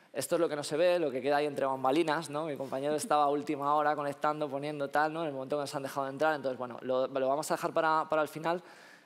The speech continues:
Eh, le dejaremos los últimos siete minutos.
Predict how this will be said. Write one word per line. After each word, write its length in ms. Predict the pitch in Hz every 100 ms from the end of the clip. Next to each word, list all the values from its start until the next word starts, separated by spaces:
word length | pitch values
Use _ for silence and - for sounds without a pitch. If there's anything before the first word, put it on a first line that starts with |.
| -
Eh, 680 | 139 139 139 139 131 123 120
le 60 | 127
dejaremos 340 | 127 131 135
los 140 | 143 151
últimos 300 | 143 143 139
siete 180 | 147
minutos. 400 | 147 160 175 170